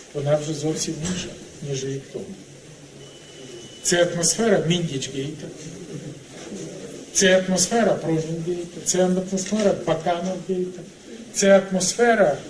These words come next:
е, Шефіра і хабарів народних депутатів. Уявіть собі, вони в лютому місяці вранку проводили нараду Міндіча з дерибаном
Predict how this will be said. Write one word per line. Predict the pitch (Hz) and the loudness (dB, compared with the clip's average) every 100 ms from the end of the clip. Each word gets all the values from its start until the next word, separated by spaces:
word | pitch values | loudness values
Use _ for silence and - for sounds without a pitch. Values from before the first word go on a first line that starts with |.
| - - - - - - | -18 -20 -20 -20 -16 -6
е, | 139 139 139 135 127 120 - - - - - - | 0 2 2 0 -4 -8 -18 -20 -20 -20 -18 -4
Шефіра | - - 196 - 226 214 | 0 4 4 2 0 2
і | 170 151 | 2 0
хабарів | - 160 175 208 156 | -4 -2 2 2 2
народних | 156 165 160 139 - | 0 -2 -2 -8 -6
депутатів. | - - 131 147 165 - - 151 - - - - - - - - - - - - - | -6 -4 -6 -6 -8 -8 -6 -6 -10 -16 -20 -20 -20 -20 -20 -20 -20 -20 -20 -20 -12
Уявіть | 139 170 247 254 | -4 0 0 -2
собі, | - 196 - - - - - - - - - - - - 135 | -6 -6 -6 -10 -16 -20 -20 -20 -20 -20 -20 -16 -16 -10 0
вони | 185 202 196 - - - - - 135 | 2 4 2 -4 -18 -20 -20 -16 -4
в | 160 | 0
лютому | 240 226 202 190 151 | 2 4 4 4 2
місяці | - - - - - - 147 | -2 -4 -6 -10 -12 -12 4
вранку | 190 170 156 - - - - - - - - - - | 6 6 2 -6 -12 -16 -20 -20 -16 -10 -10 -10 -8
проводили | - 170 175 170 165 156 151 | 0 2 4 4 4 2 2
нараду | 160 170 170 151 131 135 135 | 2 2 4 4 4 0 2
Міндіча | 185 214 214 - 214 196 196 - - | 4 4 4 0 -2 -4 -4 -12 -4
з | - - | -2 0
дерибаном | 180 185 160 185 170 160 156 | 2 2 4 2 2 -2 -4